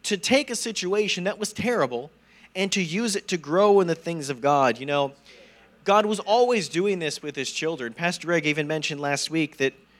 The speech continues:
God was growing him even in the human rule, which was do unto others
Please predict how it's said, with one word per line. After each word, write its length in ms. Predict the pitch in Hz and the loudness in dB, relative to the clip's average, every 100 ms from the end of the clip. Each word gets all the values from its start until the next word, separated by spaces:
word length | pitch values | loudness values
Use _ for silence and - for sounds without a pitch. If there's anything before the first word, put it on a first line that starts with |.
| _ _ _ _ | _ _ _ _
God 320 | 165 185 196 | 2 4 4
was 260 | 170 165 - - _ | 2 2 0 -12 _
growing 580 | - 143 180 220 214 190 | -12 6 8 8 6 2
him 400 | 156 143 165 156 185 | -2 0 2 2 -2
even 300 | 196 190 185 | -2 -2 -4
in 320 | 175 180 160 | -6 -6 -4
the 340 | 147 143 143 - _ _ _ _ _ _ _ | -4 -4 -8 -14 _ _ _ _ _ _ _
human 460 | - - 226 208 185 | -4 0 2 2 2
rule, 360 | 165 151 170 202 _ _ _ | 2 0 -2 -10 _ _ _
which 300 | 156 170 - | -2 -2 0
was 340 | 170 156 147 139 | 2 2 2 -2
do 240 | 151 170 | -2 2
unto 300 | 180 170 175 | 2 0 2
others 420 | 170 160 185 185 | 4 4 -2 -6